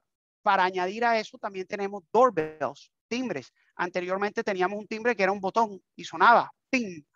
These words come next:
Ahorita tenemos Ring doorbells, que tienen cámara, que tienen todo tipo de, de, de tecnología sofisticada que, pues, el comprador los está viendo en el momento que,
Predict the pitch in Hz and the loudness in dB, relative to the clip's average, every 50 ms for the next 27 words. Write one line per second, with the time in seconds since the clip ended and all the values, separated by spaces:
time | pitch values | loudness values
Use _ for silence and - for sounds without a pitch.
0 | _ _ _ _ _ _ - 170 170 170 170 - 214 208 202 180 175 196 202 185 | _ _ _ _ _ _ 4 4 4 4 2 0 0 2 2 0 0 0 -4 -8
1 | _ _ _ 151 202 240 262 233 190 147 _ _ _ _ _ _ - 160 147 135 | _ _ _ -4 -2 -2 -2 -2 -4 -8 _ _ _ _ _ _ -2 -2 0 2
2 | 143 139 135 139 - - - 156 - 156 170 180 185 175 - - 196 202 208 196 | 4 2 2 2 -2 -6 -6 -6 -4 -2 -2 -2 -2 -2 2 4 4 4 6 4
3 | 175 156 143 143 151 135 - 156 160 175 185 - - 196 202 196 180 202 196 - | 2 2 2 -2 -6 -8 -6 -4 -4 -4 -4 -2 -2 0 0 0 -2 -6 -6 -2
4 | 196 202 196 190 170 147 - - - _ _ _ _ _ - 165 165 160 156 170 | -2 0 2 2 0 0 -4 -10 -20 _ _ _ _ _ 2 2 4 4 2 0
5 | - _ _ 160 156 151 151 - - 170 151 147 160 156 156 147 139 165 165 147 | -2 _ _ 0 0 0 0 0 -2 -4 -4 -4 -6 -6 -6 -4 -2 -4 -4 -2
6 | - 214 185 - 185 170 - - 143 - 185 190 165 143 151 214 - - - _ | -4 -6 -6 -6 -10 -14 -12 -12 0 2 4 6 6 6 4 2 -2 -8 -20 _
7 | _ _ _ _ _ _ _ - 196 185 175 170 156 _ _ _ _ _ _ - | _ _ _ _ _ _ _ 2 4 4 4 2 -2 _ _ _ _ _ _ -2
8 | 180 175 160 - - _ - 185 175 - 180 175 - 165 160 160 175 185 202 220 | -2 -2 -2 -4 -8 _ 0 0 2 2 0 0 2 2 4 4 4 4 2 0
9 | 208 185 - - 202 196 208 208 202 208 208 240 247 233 - _ 175 175 170 165 | 0 -2 0 0 0 0 2 0 0 0 0 -2 -2 -2 -4 _ -6 -4 -4 -4
10 | 165 165 160 160 165 165 - - 202 - _ 190 190 180 175 170 165 165 | -6 -6 -6 -6 -6 -6 -6 -8 -8 -8 _ -2 0 0 0 0 -2 -2